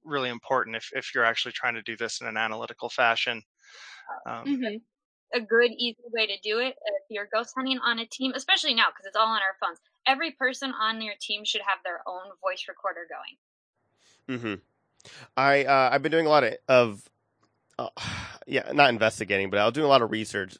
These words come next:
Speaker 4: um, before doing this, and, and looking at a lo-, what a lot of these T V hosts and, and other, uh, famous paranormal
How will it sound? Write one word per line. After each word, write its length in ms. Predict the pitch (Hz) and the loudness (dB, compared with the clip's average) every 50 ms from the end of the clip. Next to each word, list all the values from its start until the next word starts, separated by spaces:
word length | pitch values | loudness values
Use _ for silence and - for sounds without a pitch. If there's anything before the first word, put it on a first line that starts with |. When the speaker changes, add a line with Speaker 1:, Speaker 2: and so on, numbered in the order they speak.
| _ | _
Speaker 4:
um, 360 | - 110 104 98 95 95 98 95 | -2 0 0 0 -2 -4 -6 -10
before 400 | - 98 107 - - 113 110 104 | -10 -12 -6 0 2 4 4 4
doing 340 | 101 107 104 104 101 98 | 4 4 4 4 2 2
this, 200 | 98 95 95 - | 0 0 0 0
and, 240 | - 101 98 98 - - | 0 -2 -2 -2 -4 -2
and 320 | 107 107 104 107 98 87 - - - - _ _ _ _ _ _ _ _ - | -2 0 0 -2 -4 -8 -10 -16 -18 -20 _ _ _ _ _ _ _ _ -8
looking 460 | 127 120 131 131 127 - - 127 123 | -4 2 4 4 4 4 2 4 6
at 80 | 117 113 | 6 8
a 40 | 110 | 8
lo-, 240 | 107 - - - 117 | 6 4 0 -4 0
what 140 | 110 113 107 | 2 4 4
a 60 | 107 | 4
lot 240 | 107 104 107 104 104 | 4 6 6 4 4
of 120 | 101 95 | 2 0
these 340 | 107 104 101 101 92 - - - - - - - - | -2 -2 -2 -2 -4 -6 -10 -18 -20 -20 -20 -12 -2
T 140 | - 127 120 | 2 2 2
V 140 | 107 113 107 | 4 2 0
hosts 640 | 101 101 101 101 104 - - - - - - - | 2 2 2 2 2 0 -6 -14 -14 -12 -10 -6
and, 320 | - - 101 101 101 104 - | -2 0 0 2 0 0 0
and 120 | 104 104 | 2 4
other, 460 | 104 104 101 107 104 101 98 - - | 4 4 6 6 4 4 4 2 4
uh, 400 | 104 104 101 95 95 92 90 90 | 6 6 6 6 6 4 2 0
famous 280 | 92 - 107 107 107 - | 0 2 2 2 2 0
paranormal 600 | - 101 101 98 101 101 98 98 98 95 95 - | 2 2 2 4 4 2 2 2 2 0 0 -2